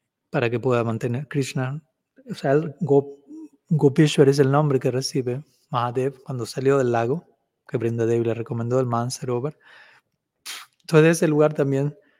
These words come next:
siendo que Gopeshwar Mahadev es prespuesto a la entrada de la puerta del Rasa Lila, en otras palabras, de aquel pasatiempo que más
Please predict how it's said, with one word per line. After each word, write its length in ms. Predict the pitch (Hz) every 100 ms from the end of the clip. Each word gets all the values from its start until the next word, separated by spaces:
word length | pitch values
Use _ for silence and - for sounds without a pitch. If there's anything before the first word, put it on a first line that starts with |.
| _ _
siendo 300 | _ - 135
que 120 | 127 127
Gopeshwar 520 | 110 135 - 143 123
Mahadev 300 | 120 127 127
es 280 | - - _ -
prespuesto 600 | 135 - - 127 131 131
a 40 |
la 100 | 117
entrada 500 | 113 - - 143 135
de 80 | 135
la 200 | 113 -
puerta 360 | 135 123 127
del 80 | 120
Rasa 340 | 120 120 - 123
Lila, 260 | 139 123
en 80 | 117
otras 220 | 120 123
palabras, 520 | - 123 117 113 - _ - - - - - _ _ _
de 100 | 135
aquel 240 | - 139
pasatiempo 580 | 143 139 127 135 135 127
que 100 | 127
más 480 | 120 123 131 -